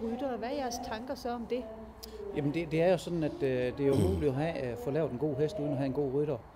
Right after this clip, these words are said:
Speaker 2: For avlerne, de kan lave, øh, nok så god, øh, springhest, hvis nu den ikke bliver uddannet korrekt. Øh, alt afgørende,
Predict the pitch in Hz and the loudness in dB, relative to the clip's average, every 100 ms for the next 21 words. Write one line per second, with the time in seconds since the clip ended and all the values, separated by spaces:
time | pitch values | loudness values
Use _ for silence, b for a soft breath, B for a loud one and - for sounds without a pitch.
0 | B - - 131 127 160 156 143 147 147 | B -12 -4 0 4 4 4 0 0 2
1 | 156 170 151 - 131 120 127 160 - 127 | 4 2 0 -4 -4 -2 0 0 0 -2
2 | 120 147 135 123 113 107 104 147 151 139 | 2 2 4 2 2 -2 0 2 4 2
3 | 135 - B B - 131 156 147 139 139 | -2 -8 B B -8 -2 2 4 4 2
4 | 127 110 107 135 139 127 120 98 104 120 | 2 4 4 2 2 2 0 -4 -2 -2
5 | - - 104 104 - - 156 135 139 139 | -4 -8 -6 -6 -6 -4 -4 0 0 0
6 | 127 113 | 0 -2